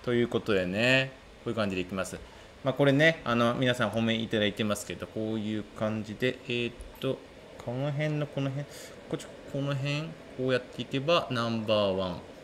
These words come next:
これがこういけば、なるほどね。ちょっとこの技術が、あのー、ちょっとね、あのー、プロフェッショナルな機材を今ここに導入してるわけではないので、あの、ちょっとやりながら、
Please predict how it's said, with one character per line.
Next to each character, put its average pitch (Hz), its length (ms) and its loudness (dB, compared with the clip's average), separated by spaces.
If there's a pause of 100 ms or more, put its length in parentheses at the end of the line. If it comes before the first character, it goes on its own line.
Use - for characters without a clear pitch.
こ 139 40 -4
れ 143 60 0
が 135 140 0
こ - 240 -6
う 101 60 0
い 92 40 -4
け - 160 -12
ば、 - 80 -6 (480)
な 101 80 -4
る 92 80 -4
ほ 85 80 -8
ど 87 100 -6
ね。 143 280 -4 (1080)
ち - 120 -10
ょ - 20 -6
っ 143 40 -6
と - 160 -10
こ - 120 -4
の 135 120 2
技 127 120 -2
術 101 300 0
が、 92 260 0 (160)
あ 117 140 2
の 110 540 2
ー、 - 100 -14
ち - 80 4
ょ - 20 8
っ 220 120 4
と 117 120 8
ね、 101 160 6
あ 95 100 6
の 98 420 2
ー、 - 20 -10 (880)
プ - 80 0
ロ 185 80 10
フ 190 120 8
ェ - 20 12
ッ 202 40 12
シ 190 160 4
ョ 170 40 10
ナ 156 120 8
ル 151 120 8
な 160 380 10 (100)
機 139 160 2
材 135 200 12
を 110 60 10
今 101 220 4
こ 98 80 -4
こ 110 140 0
に 107 60 2
導 117 180 4
入 117 60 2
し - 60 -4
て 120 80 2
る 113 80 6
わ 110 80 4
け 107 80 -2
で 92 140 2
は 87 100 -2
な 98 240 2
い 92 80 0
の 82 140 -4 (100)
で、 98 320 4 (960)
あ 110 160 0
の、 95 240 -2 (1000)
ち - 100 0
ょ - 20 4
っ - 40 -12
と 110 100 2
や 98 80 6
り 98 100 2
な 95 120 4
が 87 100 2
ら、 - 180 -2